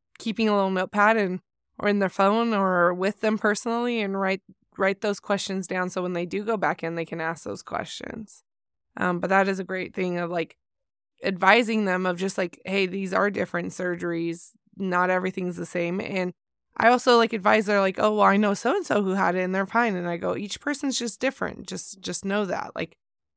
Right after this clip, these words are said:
if their recovery was hard, doesn't mean your recovery might be hard. If their recovery is good, doesn't mean your recovery is gonna be good too." So, like, I, I go, "It all, it all varies person by person."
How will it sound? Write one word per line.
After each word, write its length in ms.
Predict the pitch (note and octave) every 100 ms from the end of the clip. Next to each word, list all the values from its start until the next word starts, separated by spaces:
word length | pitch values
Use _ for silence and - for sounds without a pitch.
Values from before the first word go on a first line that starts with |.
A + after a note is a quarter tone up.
| _
if 120 | - F3
their 160 | A#3
recovery 600 | C#4+ - C#4+ B3+ B3+ A#3+
was 180 | A3 G#3+
hard, 340 | G#3 G3+ G3+ F#3+
doesn't 220 | G3 G#3
mean 160 | G3+
your 160 | G3+ A3
recovery 400 | G#3 - F3 F3
might 200 | F3 E3+
be 100 | F3+
hard. 360 | F3+ F3 G3+ G#3+
If 100 | -
their 120 | F#3+
recovery 520 | F#3+ F3+ F#3+ F#3+ F#3+
is 100 | F#3+
good, 260 | F3 G#3+ G#3+
doesn't 220 | A3 A3+
mean 120 | G#3+
your 140 | A3 A3+
recovery 380 | G#3+ A3+ G#3 A3+
is 80 |
gonna 220 | G3 A3 G#3+
be 360 | G#3 G#3 - - - - _ _ _ _ _ _ _ _ G#3+
good 280 | G#3+ G#3 G#3+
too." 300 | C4 G#3 - _ _ _ _
So, 160 | - A#3+
like, 200 | A#3+ A3+
I, 300 | A3+ - A3+
I 40 |
go, 200 | G#3 G#3+
"It 80 | G#3
all, 340 | A3 A#3+ A#3+ -
it 120 | G#3+ G#3+
all 280 | G#3+ A3 G3+
varies 360 | G3+ G3 G3
person 480 | - F#3+ - F3+ F3+
by 160 | F#3 F#3
person." 540 | F#3+ - - - -